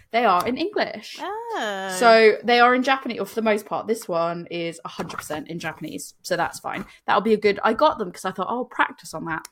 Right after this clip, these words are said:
Speaker 2: Yeah.
Speaker 1: But these really, like, if you're looking at the covers, there's one for autumn twenty-three, summer twenty-three, and spring twenty-three.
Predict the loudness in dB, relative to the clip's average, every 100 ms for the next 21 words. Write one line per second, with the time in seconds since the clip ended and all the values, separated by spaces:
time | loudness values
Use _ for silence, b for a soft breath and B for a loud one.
0 | -10 -4 -2 -2 0 2 2 0 -2 2
1 | 2 2 0 0 -2 -4 -12 -2 0 0
2 | -4 -6 -10 -8 -10 -12 -14 -14 -10 -8
3 | -10 -10 -10 -14 -20 -14 -14 -10 -6 -6
4 | -2 -4 0 0 0 -2 0 0 2 2
5 | 2 -2 -6 -6 -6 -6 -6 -8 -8 -6
6 | -6 -6 -10 -10 -10 -12 -14 -10 -8 -10
7 | -14 -10 -8 -6 -10 -14 -16 -16 -20 -12
8 | -6 -2 -2